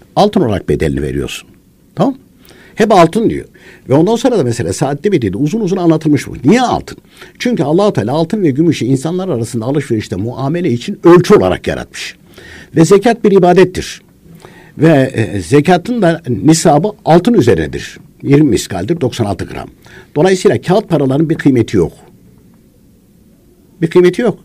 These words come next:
Hatta daha önce mesela dokuz sıfırlıydı.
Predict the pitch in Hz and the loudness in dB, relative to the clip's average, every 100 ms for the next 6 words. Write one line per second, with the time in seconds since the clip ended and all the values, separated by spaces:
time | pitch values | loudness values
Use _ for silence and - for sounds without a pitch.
0 | _ _ _ _ _ _ _ _ - 143 | _ _ _ _ _ _ _ _ -4 -2
1 | 120 160 151 120 117 180 220 131 127 214 | 0 0 0 0 2 0 -2 -4 -4 -2
2 | 208 117 - - 123 117 117 107 151 | -4 -8 -10 -6 -2 2 2 2 -4